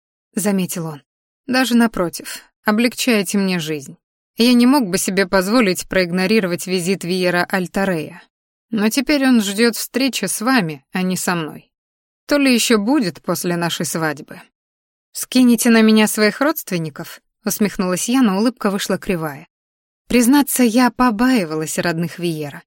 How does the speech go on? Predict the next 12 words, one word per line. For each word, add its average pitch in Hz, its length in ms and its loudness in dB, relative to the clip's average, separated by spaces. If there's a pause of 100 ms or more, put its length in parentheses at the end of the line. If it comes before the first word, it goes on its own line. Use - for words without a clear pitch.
(300)
и 247 80 -4
в - 60 -4
первую 208 340 4
очередь 175 460 0
из-за 165 180 -4
того, 202 240 2
что - 180 0
не 208 140 4
знала 196 280 2
их 170 180 -6
количества, 185 640 -2
предпочтений 196 840 -2